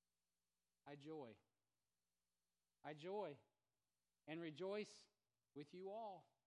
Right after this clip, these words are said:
And then he goes on in verse eighteen, "For the same cause also do ye joy." So what's going on in here? Well, Paul is,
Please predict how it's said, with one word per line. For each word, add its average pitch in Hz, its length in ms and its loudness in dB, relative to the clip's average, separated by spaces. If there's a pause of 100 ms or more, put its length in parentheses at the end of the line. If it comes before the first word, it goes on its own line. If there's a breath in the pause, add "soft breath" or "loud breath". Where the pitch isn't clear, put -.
(800)
And 147 100 2
then 202 60 6
he 214 60 6
goes 196 200 10
on 202 160 6
in 196 60 2
verse 185 220 4
eighteen, 190 480 4 (260 loud breath)
"For 185 80 2
the 175 80 4
same 214 320 4
cause 208 240 8
also 202 400 4
do 190 480 4 (960)
ye 190 480 2 (720)
joy." 147 320 0 (1120)
So 175 80 -2
what's 214 240 6
going 220 240 10
on 226 160 4
in 180 160 0
here? 160 160 2
Well, 170 160 2
Paul 214 480 10
is, 147 80 -8